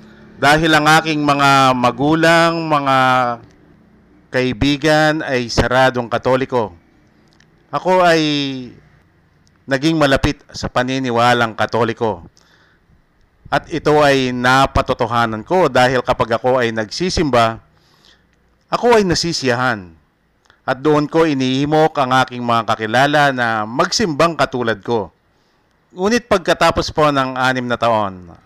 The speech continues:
ako ay nabigyan ng pagkakataong makapag-aral ng high school sa aming bayan.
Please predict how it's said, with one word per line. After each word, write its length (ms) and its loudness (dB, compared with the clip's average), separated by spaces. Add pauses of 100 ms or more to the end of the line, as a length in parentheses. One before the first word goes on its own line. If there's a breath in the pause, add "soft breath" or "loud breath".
ako 240 0
ay 160 0
nabigyan 800 0
ng 240 -4
pagkakataong 880 -2
makapag-aral 880 -2
ng 160 -4
high 160 -2
school 400 -6
sa 240 -2
aming 320 -10
bayan. 560 -4